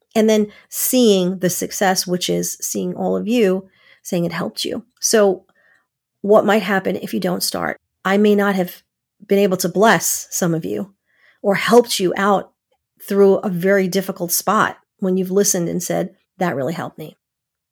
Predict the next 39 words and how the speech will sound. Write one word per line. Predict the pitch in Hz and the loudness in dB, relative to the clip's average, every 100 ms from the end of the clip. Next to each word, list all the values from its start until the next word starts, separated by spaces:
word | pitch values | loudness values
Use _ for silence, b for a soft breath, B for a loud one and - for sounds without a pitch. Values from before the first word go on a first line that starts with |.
| _ | _
So | - 196 180 180 B B B - | 2 4 4 0 B B B -4
if | 208 | 4
you | |
don't | 214 220 | 6 4
start, | - 226 190 175 - _ _ | 2 0 0 0 -4 _ _
you | 196 | 0
don't | 208 226 | 2 4
make | 220 202 | 4 2
progress | - - 220 254 247 170 170 | -6 -10 -4 0 2 2 0
on | - 165 | -2 -2
the | 185 | -2
goal, | 185 120 117 208 - _ _ - | 0 2 0 -4 -12 _ _ -6
what's | 208 294 - | 0 0 0
at | - | -4
stake? | - - 185 - - _ _ _ _ _ _ _ _ _ _ _ _ - | -4 -4 -4 -6 -10 _ _ _ _ _ _ _ _ _ _ _ _ 2
What's | 240 247 | 2 2
at | 240 | -4
stake? | - 165 - _ 185 | -6 -8 -10 _ -4
Are | |
you | 175 | -2
not | 175 190 | 0 0
gonna | 202 208 | -2 -2
be | 202 | -2
helping | 196 196 226 | -2 -4 -8
someone? | - 240 262 262 254 _ _ _ _ _ _ _ | -6 -6 -4 -6 -10 _ _ _ _ _ _ _
You | 208 | 4
know, | |
what's | 196 254 | 6 6
the | 285 | 6
negative | 208 185 220 285 214 175 | 6 6 6 6 4 4
outcome | 175 180 - 175 | -2 -4 -4 -2
you | 196 | 0
might | 190 185 | -2 -2
see | - 220 202 | -4 -4 -6
if | 202 | -6
you | 190 | -6
don't | 170 208 214 - | 0 2 2 0
take | - 196 | -4 -4
steps | - - 180 - - | -2 -2 -2 -2 -8